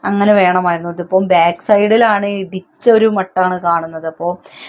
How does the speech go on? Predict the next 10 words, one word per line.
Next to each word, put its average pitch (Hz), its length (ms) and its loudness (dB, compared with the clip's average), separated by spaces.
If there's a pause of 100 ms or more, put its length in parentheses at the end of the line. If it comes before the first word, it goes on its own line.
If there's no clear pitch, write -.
(180)
എന്തോ 185 400 2
ആരോ 196 460 2
എന്തോ 185 360 0
കരുതിക്കുട്ടി 180 480 -6
ചെയ്തതുപോലെയൊക്കെയാണ്, 175 1300 -4
ആ, 165 380 -4
ഇതിൽ 165 380 -6
നിന്ന് 170 240 -8 (640)
അറിയാൻ 165 500 2 (220)
കഴിയുന്നത്. 170 600 2